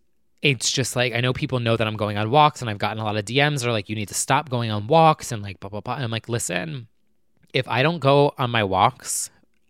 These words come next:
I will go insane. I need them for my mental health and for sleep and stress and anxiety. Like, I can't not walk." So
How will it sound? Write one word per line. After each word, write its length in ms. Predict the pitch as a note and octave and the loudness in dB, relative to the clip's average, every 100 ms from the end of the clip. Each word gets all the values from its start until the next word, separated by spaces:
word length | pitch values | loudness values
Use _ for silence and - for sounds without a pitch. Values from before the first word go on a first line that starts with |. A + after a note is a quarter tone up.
| _ | _
I 240 | - A2 B2+ | 0 2 2
will 160 | C3+ | 2
go 220 | C3 A#2 | 0 0
insane. 640 | A#2 B2+ G2 F2 E2 C#3 C#3 _ - _ _ _ - | 0 -4 -6 -6 -6 -8 -12 _ -20 _ _ _ -2
I 100 | A#2 | -2
need 260 | A2+ C#3+ | 0 0
them 180 | D#3 D#3+ | 0 0
for 500 | D#3 - A2+ A#2 B2+ C3 | -2 0 2 2 0 0
my 120 | A2+ | -2
mental 280 | G#2 A2 B2 | -2 -4 -6
health 480 | G2 F2+ A#2+ - _ _ _ _ _ _ | -4 -4 -6 -10 _ _ _ _ _ _
and 560 | B2 A2+ G#2+ G#2 G#2 - - _ | -2 2 0 -2 -6 -10 -14 _
for 580 | - A#2 G#2 G2+ G2 - _ _ _ _ _ - | -4 -2 0 0 -2 -8 _ _ _ _ _ -6
sleep 540 | - - D#3+ D3 - - | -4 2 2 2 -2 -8
and 400 | A2 G2+ G2+ G2+ | -8 -8 -12 -14
stress 640 | - - - B2 C#3 C#3 - | -10 -8 -4 -2 -2 -2 -8
and 160 | A2+ | -10
anxiety. 760 | G2 F#2+ F#2+ F#2+ B2 D3+ D3 C#3 | -12 -12 -10 -2 0 0 0 -4
Like, 160 | A2 - | -8 -10
I 120 | G#2 - | -12 -12
can't 420 | - - C3 B2 - | -16 -10 -6 -6 -8
not 340 | A#2 G#2+ G2 - | -6 -4 -4 -6
walk." 560 | G2 - - - - _ _ _ _ _ _ | -6 -6 -8 -16 -20 _ _ _ _ _ _
So 480 | - B2+ A2+ G#2+ | -6 -4 -2 -2